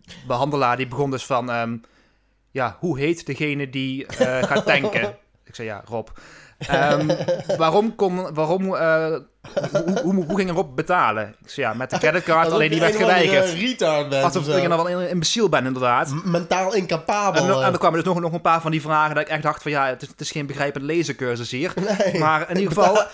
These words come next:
Speaker 2: betaal
Speaker 1: hij had
Speaker 2: er
Speaker 1: dus
Speaker 2: grof geld voor.
Speaker 1: hij had zijn vragen dus gesteld, ik had de antwoord op gegeven. En toen ging hij naar het volgende verhaal. Dus ik zei van, "Ja, maar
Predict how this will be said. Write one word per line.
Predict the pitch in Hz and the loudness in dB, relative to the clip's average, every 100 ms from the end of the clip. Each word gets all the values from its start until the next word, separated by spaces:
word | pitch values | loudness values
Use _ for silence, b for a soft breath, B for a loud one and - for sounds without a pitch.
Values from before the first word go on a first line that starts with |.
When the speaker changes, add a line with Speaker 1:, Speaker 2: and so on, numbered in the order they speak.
| - | -16
Speaker 2:
betaal | - 180 | -6 2
Speaker 1:
hij | 190 | 4
had | 226 | 4
Speaker 2:
er | |
Speaker 1:
dus | 196 | 2
Speaker 2:
grof | 214 | 0
geld | - 220 214 | 0 -2 -2
voor. | - 135 | -4 -2
Speaker 1:
hij | 170 | 2
had | 175 | 0
zijn | 175 | 0
vragen | 160 165 185 | 0 0 0
dus | 170 | -4
gesteld, | - - 180 180 | -10 -4 -2 -2
ik | 160 | -6
had | 156 | -4
de | |
antwoord | 156 165 | -4 -4
op | 165 | -10
gegeven. | - 151 165 160 185 | -8 -4 -2 -2 -4
En | 196 B B | -10 B B
toen | 247 | -10
ging | 208 | -4
hij | 180 | -2
naar | 147 | -2
het | - | 0
volgende | 208 226 190 | 0 0 -4
verhaal. | 131 131 117 117 | 0 0 0 -2
Dus | 143 | -6
ik | 156 | -6
zei | - 127 | -4 -2
van, | 127 | -2
"Ja, | 117 117 | -4 -4
maar | 135 127 131 | -6 -8 -8